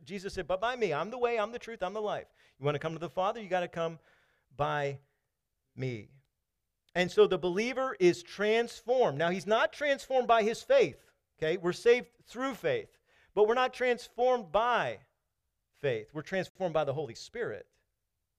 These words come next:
You place your faith in Jesus Christ, the Holy Spirit does the work of transformation, the work of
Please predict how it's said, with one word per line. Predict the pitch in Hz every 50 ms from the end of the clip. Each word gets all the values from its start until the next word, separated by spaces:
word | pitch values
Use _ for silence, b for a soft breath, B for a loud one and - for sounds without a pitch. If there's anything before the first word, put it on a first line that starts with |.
| _ _ _ _ _ _ _ _ _ _
You | 131 123
place | - - 180 196 190 190
your | 196 185
faith | - 208 202 196 196
in | 196 190
Jesus | - 185 196 165 190 180
Christ, | - - 202 202 220 220 220
the | - 180
Holy | 165 196 214 208 208 190
Spirit | - - - - 202 196 196 202 190 -
does | 180 180 180 185 180 -
the | - 180
work | 175 175 180 180 180 175 - -
of | 165 160 156 139 - b b b b b b b -
transformation, | - - 185 185 175 165 - - 180 170 160 165 165 160 147 - 143 143
the | 139
work | 143 151 170 170 -
of | 175 160 -